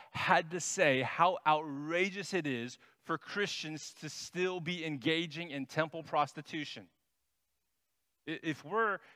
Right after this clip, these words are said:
correct in our assumption that it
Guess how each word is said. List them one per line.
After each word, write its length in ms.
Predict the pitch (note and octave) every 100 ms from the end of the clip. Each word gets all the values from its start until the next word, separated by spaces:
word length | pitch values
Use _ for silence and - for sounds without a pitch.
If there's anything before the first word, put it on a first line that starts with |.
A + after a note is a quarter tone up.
| _ _ _
correct 420 | - C#3+ E3+ -
in 140 | C#3+ C3+
our 220 | C#3 D3 C3+
assumption 720 | C#3 - D#3+ D#3+ - F3+ F#3 _ _ _ -
that 180 | B2+ B2+
it 140 | C#3